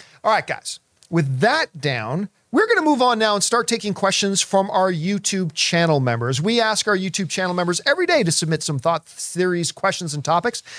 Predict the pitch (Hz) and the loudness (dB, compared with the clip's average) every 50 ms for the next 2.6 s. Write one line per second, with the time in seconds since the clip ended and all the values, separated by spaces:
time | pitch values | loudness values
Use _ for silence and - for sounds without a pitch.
0 | - - - 160 180 240 254 277 254 262 233 226 220 208 160 180 202 202 196 190 | -18 -10 -4 0 0 2 2 2 2 0 2 2 2 2 2 2 0 0 0 0
1 | 156 170 165 151 - 214 220 180 143 139 165 165 175 - - 240 277 311 320 311 | -2 -2 -2 -2 0 0 2 2 2 0 -2 -4 -4 -6 -2 0 0 0 2 0
2 | 226 190 233 - - 156 135 123 120 123 120 | 0 0 -2 -2 -2 -2 0 0 0 0 -2